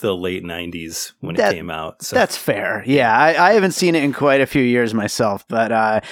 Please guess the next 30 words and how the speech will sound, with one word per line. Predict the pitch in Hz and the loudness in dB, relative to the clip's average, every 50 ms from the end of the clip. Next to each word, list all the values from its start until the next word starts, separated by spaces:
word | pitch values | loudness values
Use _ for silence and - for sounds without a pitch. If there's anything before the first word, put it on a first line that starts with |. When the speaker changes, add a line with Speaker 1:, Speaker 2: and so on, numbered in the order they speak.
| - - - - - | -18 -18 -14 -6 -2
Speaker 2:
it | 131 143 | 0 2
was | 143 143 127 127 | 2 2 2 2
a | 135 131 127 127 123 120 113 104 92 | 2 2 2 2 0 0 -2 -4 -4
heavy | 73 117 156 160 147 156 147 | -2 0 0 2 4 4 4
rotation | 139 131 120 - 123 110 110 - - 110 | 4 2 2 2 0 -2 -2 -2 -4 -6
during | 101 101 95 101 98 | -6 -6 -6 -8 -6
college | - 104 95 98 101 101 98 - - | -4 -4 -4 -2 -4 -6 -8 -10 -8
for | - 104 | -8 -8
sure. | 98 - - - - 104 104 - _ _ _ _ _ _ _ _ _ _ | -6 -6 -8 -6 -6 -6 -6 -6 _ _ _ _ _ _ _ _ _ _
Speaker 1:
Yeah, | - - 95 95 95 95 | -4 -2 0 0 0 0
I | 92 104 | 0 -2
think | - 180 170 | -2 -2 -2
the | 185 147 | -2 -2
last | 127 131 143 135 - - | 0 0 -2 -2 -2 -4
time, | 160 147 - | -4 -2 0
actually | 143 175 170 - 202 170 | 0 0 0 0 0 2
the | 143 | 4
last | 123 131 143 139 - | 4 2 2 2 -2
time | 147 131 | -4 -2
I | 120 107 | -2 -2
saw | - - 120 120 117 | 0 2 2 2 2
it | 101 | 2
was | 95 85 - | -2 -8 -10
probably | - - 107 107 135 135 123 110 107 104 | -6 0 2 2 2 2 0 0 0 0
when | 101 98 95 | 0 -2 -4
The | 92 87 | -6 -6
Chappelle | - - 101 - - 107 110 123 | -6 -8 -8 -4 -2 0 0 0
Show | 123 - 107 95 92 | 0 0 -2 0 0
got | 92 98 87 87 90 90 | 0 -2 -2 -4 -6 -4
big, | - 101 92 90 90 90 87 92 - | -2 -2 0 0 -2 -4 -6 -10 -14